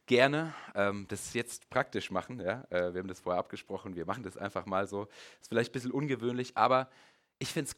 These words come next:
cool, wenn wir jetzt als Gemeinde, als Ekklesia, als die Herausgerufenen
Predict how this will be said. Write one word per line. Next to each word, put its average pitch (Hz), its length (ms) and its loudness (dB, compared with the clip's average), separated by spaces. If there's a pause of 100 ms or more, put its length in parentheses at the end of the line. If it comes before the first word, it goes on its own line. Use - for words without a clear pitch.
(100)
cool, 151 180 0
wenn 123 180 0
wir 120 100 2
jetzt 117 300 -4
als 101 240 -6
Gemeinde, 113 560 0
als 90 360 -10
Ekklesia, 95 680 -10
als - 240 -14
die 80 100 -20
Herausgerufenen 90 1200 -14